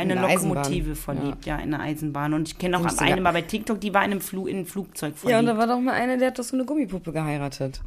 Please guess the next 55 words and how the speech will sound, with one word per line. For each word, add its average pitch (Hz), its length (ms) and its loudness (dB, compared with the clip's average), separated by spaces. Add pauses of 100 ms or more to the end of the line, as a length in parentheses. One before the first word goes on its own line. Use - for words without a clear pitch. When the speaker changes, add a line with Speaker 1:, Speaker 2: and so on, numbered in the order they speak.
Speaker 1:
Da 160 100 -2
frage 196 360 6
ich 226 160 2
mich, 220 220 4
wenn 208 160 4
die 214 100 4
im 220 120 4
Flieger 220 340 2
auf 214 80 4
dem 208 60 0
Weg 214 140 0
nach 202 100 4
Malle 208 320 4
sitzt, 202 200 -6
ob 190 120 -4
der 202 120 -2
dann 190 180 -2
dabei 190 280 2
einer 180 240 0
abgeht. - 560 -6 (160)
Speaker 2:
Ja, 104 220 -6
bestimmt. 127 800 0 (480)
Speaker 1:
Gut, 156 180 -2
die 156 140 2
haben 160 100 4
ja 156 120 6
auch 185 120 4
ihre 151 200 -4
Typen. 151 500 -2
Ich - 100 -8
weiß 156 180 0
ja 160 60 0
nicht, 160 160 0
ob - 80 -6
so - 80 -2
ein 156 80 4
Ryanair-Flieger 160 680 2
geil 151 360 2
für 160 140 -2
die 156 180 0
ist. - 380 -4
Speaker 2:
Ich - 160 -10
überlege 127 300 -2
jetzt 160 200 2
gerade, 139 180 4
ob 131 60 2
ich 147 120 2
mich 151 180 2
schon 151 140 0
mal 143 100 4
in 143 200 6
ein - 120 -4
Objekt 147 400 -2
verliebt 147 440 0
habe. 143 360 0